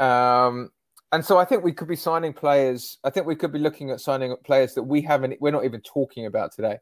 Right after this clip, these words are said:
I think there's more signings that could come completely out of the blue. But, you know,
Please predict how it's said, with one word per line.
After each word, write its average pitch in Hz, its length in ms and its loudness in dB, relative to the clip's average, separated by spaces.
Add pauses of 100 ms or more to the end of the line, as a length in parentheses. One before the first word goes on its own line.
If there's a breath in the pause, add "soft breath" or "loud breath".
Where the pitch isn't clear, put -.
(520)
I 131 100 4
think 127 160 -2
there's 123 160 4
more 143 320 2
signings 123 480 0
that 101 140 -12
could 117 200 -8
come 113 340 -6 (380)
completely 127 600 0
out 107 140 2
of 107 100 -4
the 107 80 -12
blue. 110 360 -2 (760)
But, 123 400 4 (320)
you 160 160 2
know, 123 240 6